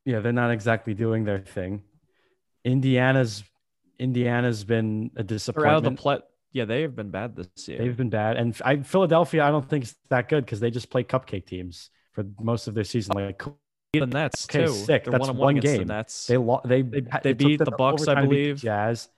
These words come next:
Speaker 1: They lost to the Cavaliers
Speaker 2: Okay,
Speaker 1: by
Speaker 2: let me s-,
Speaker 1: three.
Speaker 2: let me say something
Speaker 1: They
Speaker 2: before you continue.
Speaker 1: Come on,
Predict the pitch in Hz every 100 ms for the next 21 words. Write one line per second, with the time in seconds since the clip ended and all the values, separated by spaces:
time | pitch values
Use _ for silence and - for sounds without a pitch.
0 | _ _ - 160 143 147 190 208 - -
1 | 190 160 - 156 165 156 147 147 151 139
2 | 117 117 110 135 170 135 117 90 95 139
3 | 160 139 139 131 131 139 123 120 113 127
4 | 117 107 - 165 170 185 160